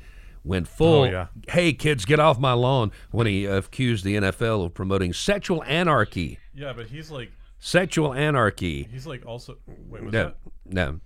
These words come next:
Speaker 1: Charlie Kirk, Charlie Kirk, uh, he, he, he, that's exactly what he called it. And so people said on the internet, I guess it was mostly Twitter, I imagine.
Speaker 2: It was, uh, exclusively
Speaker 1: Um,
Speaker 2: Twitter, yeah.
Speaker 1: "What is sexual anarchy?" This person goes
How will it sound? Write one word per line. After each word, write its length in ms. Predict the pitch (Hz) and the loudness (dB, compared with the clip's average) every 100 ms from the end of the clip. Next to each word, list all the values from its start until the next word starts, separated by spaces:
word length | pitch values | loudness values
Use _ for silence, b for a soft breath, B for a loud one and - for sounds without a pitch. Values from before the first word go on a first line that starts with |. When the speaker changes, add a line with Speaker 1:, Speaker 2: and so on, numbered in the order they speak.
| - | -14
Speaker 1:
Charlie 320 | - 156 180 156 | 0 4 4 2
Kirk, 460 | - 156 165 - | 2 2 2 0
Charlie 300 | - 151 151 | -2 0 0
Kirk, 440 | 135 143 156 131 - | 0 2 2 0 -6
uh, 40 | 117 | -4
he, 440 | 107 104 101 120 | -2 -2 -2 -4
he, 160 | 101 123 | -2 -4
he, 120 | 92 | -4
that's 360 | 95 113 113 - | -4 -2 -2 -6
exactly 360 | 107 117 135 | -4 -2 -2
what 160 | 123 131 | -2 -2
he 40 | |
called 360 | 135 143 113 80 | -4 -2 -2 -2
it. 160 | 76 - b b b | -4 -8 b b b
And 240 | - 98 92 | -2 -2 0
so 200 | 135 123 | -4 -2
people 280 | 147 143 | -2 -2
said 340 | 131 156 131 127 - - | -2 0 -2 -4 -14 -6
on 380 | 120 120 117 104 - | 0 0 0 -4 -4
the 300 | 104 95 98 | 0 2 2
internet, 320 | 113 82 85 | 2 0 0
I 80 | 92 | 0
guess 340 | 78 90 - | 0 -4 -4
it 40 | |
was 180 | 82 80 | -10 -8
mostly 360 | 73 80 - 82 | -6 -6 -6 -10
Twitter, 440 | - 80 82 82 | -8 -8 -4 -4
I 40 | 78 | -4
imagine. 480 | 78 78 80 80 | -4 -6 -8 -10
Speaker 2:
It 60 | 110 | -12
was, 120 | 101 | -16
uh, 80 | 104 110 | -16 -16
exclusively 500 | 98 - 151 123 90 | -18 -12 -12 -12 -4
Speaker 1:
Um, 220 | 98 87 | 0 2
Speaker 2:
Twitter, 160 | 87 87 | 0 -6
yeah. 60 | 87 b b b - | -16 b b b 2
Speaker 1:
"What 300 | 151 226 - | 6 6 2
is 220 | 120 117 | -2 0
sexual 520 | - - - - 131 | 0 -2 -2 -2 -2
anarchy?" 680 | 113 147 147 104 - 78 62 - b b b b | 0 0 2 0 -2 -8 -8 -14 b b b b
This 160 | 107 120 | -6 -4
person 300 | 131 113 113 | -2 -2 0
goes 320 | 107 92 - | 2 2 -2